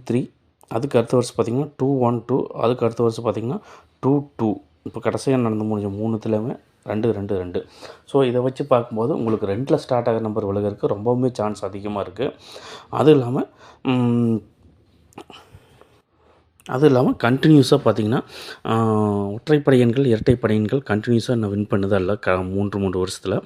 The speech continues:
அப்படி பார்க்கும்போது இந்த டைம் ஒற்றைப்படை எண்கள் வரக்கு நிறையா சான்சஸ் இருக்கு.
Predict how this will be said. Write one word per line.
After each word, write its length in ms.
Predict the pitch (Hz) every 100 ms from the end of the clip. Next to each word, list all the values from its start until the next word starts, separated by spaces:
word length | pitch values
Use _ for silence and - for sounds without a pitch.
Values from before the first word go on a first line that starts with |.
| - - - -
அப்படி 280 | 107 - 147
பார்க்கும்போது 460 | 135 123 120 151
இந்த 160 | 143 107
டைம் 200 | 117 - - - - _
ஒற்றைப்படை 480 | 101 - 147 147 127
எண்கள் 480 | 117 113 110 104 104
வரக்கு 340 | 101 104 -
நிறையா 300 | 131 98 117 113
சான்சஸ் 440 | 101 107 107 -
இருக்கு. 280 | 92 -